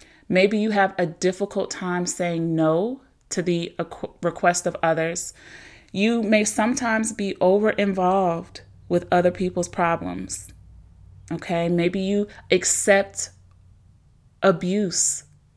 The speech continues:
Or lastly, you may fear rejection if they don't comply, if you don't comply with what others have to say or want of you to do,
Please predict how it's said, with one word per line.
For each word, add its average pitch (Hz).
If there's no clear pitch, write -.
Or 185
lastly, 180
you 185
may 180
fear 190
rejection 196
if 180
they 185
don't 170
comply, 170
if 180
you 196
don't 175
comply 160
with 151
what 160
others 151
have 151
to 147
say 107
or 156
want 156
of -
you 80
to -
do, 143